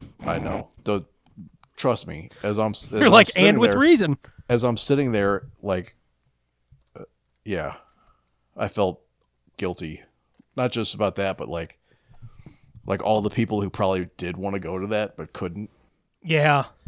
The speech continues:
Speaker 1: 'Cause that was a fucking hot ticket, bro.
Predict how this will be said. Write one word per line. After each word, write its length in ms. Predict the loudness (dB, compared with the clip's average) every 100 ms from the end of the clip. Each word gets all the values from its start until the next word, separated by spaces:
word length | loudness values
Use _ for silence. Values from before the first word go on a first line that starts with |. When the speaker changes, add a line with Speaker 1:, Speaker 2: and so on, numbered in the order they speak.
| -20 -8
Speaker 1:
'Cause 440 | -6 -4 -8 -12 -18 _ _ _ _ _
that 220 | -6 -2
was 100 | -2
a 60 | -4
fucking 340 | -6 -6 -6
hot 300 | -4 -4 -4
ticket, 320 | -8 -10 -12
bro. 360 | -12 -10 -10